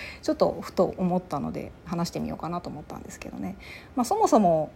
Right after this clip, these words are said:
浴衣の時に、あの、足袋を履いてもいいっていうこと自体を知らない人も結構いるのかなと思って、私自身も自分が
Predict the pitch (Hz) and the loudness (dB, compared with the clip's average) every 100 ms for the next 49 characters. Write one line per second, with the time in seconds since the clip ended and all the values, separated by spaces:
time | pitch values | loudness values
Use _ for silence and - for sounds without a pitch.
0 | - 202 214 277 277 - 285 294 294 294 | -2 0 4 4 4 2 2 4 2 0
1 | 311 294 - 202 180 214 214 196 175 170 | -2 -2 -2 -2 0 2 2 0 -2 -4
2 | 175 175 175 285 294 214 160 - 247 214 | -2 -2 0 2 4 6 6 4 2 2
3 | 185 160 151 220 220 - - - 156 175 | -2 -2 0 4 4 2 -8 -2 0 2
4 | 185 175 170 - - - - 202 - 208 | 4 2 0 -6 -18 -16 -4 0 4 4
5 | 220 240 208 170 151 151 - 226 254 277 | 4 4 6 6 2 -2 2 4 8 6
6 | 285 226 165 175 - 151 170 170 160 156 | 6 4 2 -2 -2 0 0 -2 -4 -4
7 | 165 156 143 156 - 180 285 339 330 370 | -4 -6 -8 -8 -8 0 2 4 8 8
8 | 370 190 180 202 196 185 214 226 226 226 | 8 0 2 2 4 4 4 4 6 6